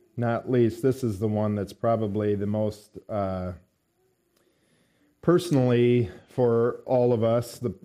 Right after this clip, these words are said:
the one that's the most personally dangerous. Uh, saw this in Christian Headlines, March second. <clears throat>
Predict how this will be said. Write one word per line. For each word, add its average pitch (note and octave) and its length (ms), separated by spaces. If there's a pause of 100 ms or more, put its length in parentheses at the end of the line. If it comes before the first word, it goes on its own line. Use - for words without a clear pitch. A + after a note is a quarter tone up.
the B2+ 220
one A#2+ 280
that's A#2 240
the B2 80
most A#2 320
personally C3+ 540
dangerous. G#2+ 720 (120)
Uh, G2 360
saw A#2+ 300
this A#2 300
in G2+ 160
Christian C#3+ 440
Headlines, G#2 600 (880)
March A#2 320
second. A2+ 440 (560)
<clears throat> A#2 440